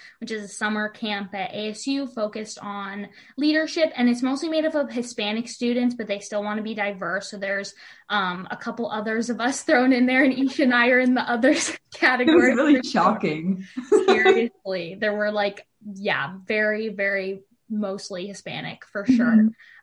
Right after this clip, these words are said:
Speaker 1: Um, so that was interesting, but it was just a super fun camp. We did a lot of activities. Isha, what was your favorite activity that we did?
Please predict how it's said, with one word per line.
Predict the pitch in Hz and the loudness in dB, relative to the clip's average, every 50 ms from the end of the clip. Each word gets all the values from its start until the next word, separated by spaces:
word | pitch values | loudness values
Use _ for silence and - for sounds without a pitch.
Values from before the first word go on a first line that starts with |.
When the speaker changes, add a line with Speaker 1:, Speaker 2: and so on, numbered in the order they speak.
| - - | -10 -6
Speaker 1:
Um, | 202 190 185 180 202 233 | -4 -4 -4 -6 -8 -10
so | - - 202 | -8 -6 -4
that | 196 202 202 | -2 -2 -2
was | 208 202 - | -4 -4 -6
interesting, | - 208 214 208 - - - 220 196 190 180 180 | -6 -6 -6 -6 -8 -8 -8 -6 -6 -6 -6 -6
but | 180 185 185 | -4 -4 -2
it | 190 185 190 | -2 -2 -2
was | 214 208 208 202 185 - - | -2 -4 -4 -4 -8 -8 -8
just | 196 196 196 - - - - - _ _ _ _ _ - | -8 -8 -8 -10 -16 -16 -16 -18 _ _ _ _ _ -8
a | - 220 | -8 -8
super | - - 233 220 - 226 214 | -6 -6 -8 -8 -6 -8 -8
fun | 220 233 220 220 214 | -8 -6 -6 -6 -6
camp. | 214 214 208 202 196 208 202 | -6 -6 -6 -6 -6 -6 -8
We | 226 214 190 | -8 -8 -6
did | 196 185 185 185 180 - | -4 -4 -4 -6 -8 -8
a | - 196 | -8 -8
lot | 190 190 196 180 190 196 208 208 | -8 -8 -8 -6 -4 -4 -4 -2
of | 208 202 202 196 190 185 - 170 | -4 -4 -6 -8 -10 -10 -8 -8
activities. | 180 175 - - - 202 190 185 180 180 185 185 185 - | -8 -8 -10 -12 -10 -8 -8 -8 -8 -8 -10 -12 -10 -10
Isha, | 226 226 - 262 233 | -8 -6 -4 -4 -4
what | 233 226 | -2 -4
was | 269 240 247 | -4 -4 -4
your | 247 | -6
favorite | 247 226 208 202 196 190 180 | -6 -6 -6 -6 -6 -6 -6
activity | 185 185 - - 175 180 180 180 - - | -6 -8 -10 -14 -14 -14 -14 -14 -16 -16
that | - - | -16 -16
we | 113 113 | -16 -16
did? | - 113 113 117 - | -18 -18 -18 -20 -20